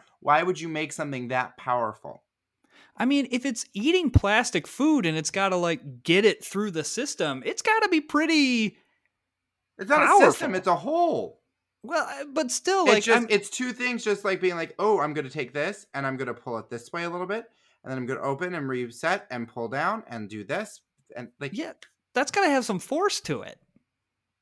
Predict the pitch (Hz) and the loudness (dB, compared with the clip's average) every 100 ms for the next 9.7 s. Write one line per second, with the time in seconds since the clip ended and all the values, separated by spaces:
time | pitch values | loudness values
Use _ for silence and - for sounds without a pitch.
0 | _ _ _ _ _ _ _ _ _ 175 | _ _ _ _ _ _ _ _ _ -2
1 | 196 170 165 165 180 - 160 180 185 151 | 0 0 0 2 0 0 -4 -4 -2 -2
2 | 139 160 160 135 143 131 - _ _ _ | -2 -6 -6 -2 0 -2 -8 _ _ _
3 | _ _ _ - 113 131 147 156 151 143 | _ _ _ -14 0 2 4 4 2 2
4 | 135 135 127 143 131 139 139 127 139 139 | 2 0 -4 -6 -4 -4 -4 -6 -6 -8
5 | 151 113 101 92 90 107 113 - 139 127 | -6 -6 -10 -12 -16 -18 -14 -6 -6 -8
6 | _ _ 151 151 185 180 175 185 175 202 | _ _ -8 -2 -2 0 0 0 0 -2
7 | 214 196 170 135 131 127 127 131 _ - | -2 -4 -4 -4 -2 -2 -6 -12 _ -4
8 | 143 170 175 185 180 165 - 165 151 143 | 2 2 2 -4 -2 -4 -4 -2 -2 0
9 | 131 131 196 214 67 53 | -2 0 -4 -4 -8 -16